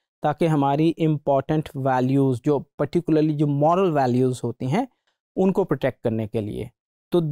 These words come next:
dual mechanism of social control फिर इस तरह से एग्जिस्ट करना शुरू हो जाता है। एक तो हमारे अंदर मौजूद होता है जिसको हम कॉन्शियस या ज़मीर कहते हैं, it's, अ, अ, इमाइल डरखाइम के,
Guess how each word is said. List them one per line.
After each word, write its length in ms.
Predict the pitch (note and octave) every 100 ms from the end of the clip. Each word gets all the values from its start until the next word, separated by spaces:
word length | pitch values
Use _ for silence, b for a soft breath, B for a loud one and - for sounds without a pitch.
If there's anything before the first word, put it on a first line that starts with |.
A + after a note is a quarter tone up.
| D3 _ - D#3+
dual 340 | C3 G3+ B3
mechanism 580 | A3+ G3 G#3+ G#3+ G#3+ G#3
of 100 | -
social 320 | F3+ G3 F#3+
control 520 | F3 - E3+ F3+ F#3 - -
फिर 220 | F3 E3+ -
इस 160 | D#3+ -
तरह 140 | F3
से 140 | E3 E3+
एग्जिस्ट 380 | C3 D#3 -
करना 240 | - D#3+ E3
शुरू 220 | - E3
हो 100 | D#3+
जाता 220 | D#3+ D3+
है। 140 | D#3+ D#3+
एक 120 | -
तो 120 | F3+
हमारे 380 | E3+ D#3+ D3 D#3
अंदर 400 | D3+ D3+ F#3 A#3+ _ -
मौजूद 340 | E3+ E3 G3 F#3+
होता 240 | F#3 G3
है 60 | F#3
जिसको 360 | D#3+ - D#3+
हम 220 | D3+ D#3
कॉन्शियस 600 | D3+ D3 D3 - G#3 G#3 D#3+
या 140 | D3+
ज़मीर 460 | B2+ C3+ C3+ F3 F#3+
कहते 320 | F#3 F3 F#3
हैं, 200 | G3 G3 _ _ - D#3
it's, 300 | - - D#3
अ, 240 | D3+ C#3+ - _ _ -
अ, 300 | C#3+ D3 D3
इमाइल 360 | E3 D#3 E3 D#3
डरखाइम 560 | C#3+ - D#3 E3+ F3
के, 540 | - E3+ D#3 D#3 D3